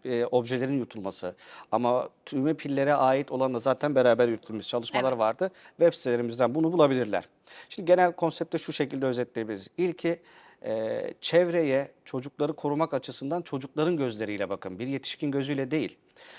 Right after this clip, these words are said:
Speaker 1: Yetişkin gözüyle çocuklar yüksekte gözüküyor. Biz
Speaker 2: Hı hı.
Speaker 1: onların seviyesine inip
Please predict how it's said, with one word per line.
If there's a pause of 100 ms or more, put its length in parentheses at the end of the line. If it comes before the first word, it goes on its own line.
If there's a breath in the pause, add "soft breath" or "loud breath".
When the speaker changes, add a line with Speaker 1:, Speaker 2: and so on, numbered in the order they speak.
(400 loud breath)
Speaker 1:
Yetişkin
gözüyle
çocuklar
yüksekte
gözüküyor. (420 soft breath)
Biz
Speaker 2:
Hı
hı.
Speaker 1:
onların
seviyesine
inip